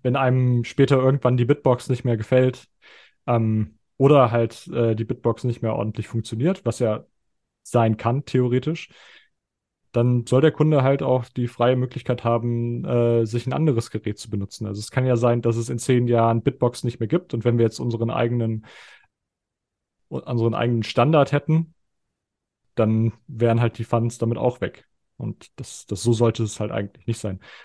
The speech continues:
A E Seed, äh, ist halt auch ein Standard,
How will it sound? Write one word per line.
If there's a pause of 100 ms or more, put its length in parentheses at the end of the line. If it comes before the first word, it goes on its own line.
(100)
A
E
Seed, (120)
äh,
ist
halt
auch
ein
Standard,